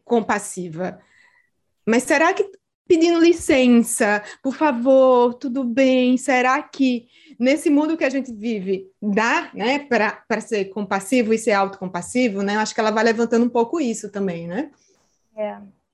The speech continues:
Speaker 2: é. E aí, te ouvindo falar, Kaline, essa coisa de autocompaixão terna em mulher tem um viés de gênero absurdo, assim.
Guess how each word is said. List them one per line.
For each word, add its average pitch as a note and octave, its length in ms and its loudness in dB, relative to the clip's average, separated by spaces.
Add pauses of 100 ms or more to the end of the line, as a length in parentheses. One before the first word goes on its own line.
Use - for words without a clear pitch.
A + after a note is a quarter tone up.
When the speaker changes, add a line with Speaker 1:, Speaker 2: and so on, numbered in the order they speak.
(260)
Speaker 2:
é. G#3+ 320 -8 (1400)
E A3+ 80 -2
aí, B3 400 0
te - 140 -4
ouvindo A3+ 260 -2
falar, A#3+ 720 0 (180)
Kaline, G#3 680 -8 (920)
essa G#3+ 240 -8
coisa B3+ 440 -2
de G#3+ 600 -8
autocompaixão G#3 800 -6
terna A3 460 -2
em G#3 80 -6
mulher A3 560 -2
tem A#3 160 -4
um B3+ 100 -2
viés A3+ 420 0
de G#3 120 -6
gênero A3+ 460 -2
absurdo, A#3 920 -2
assim. G3 480 -12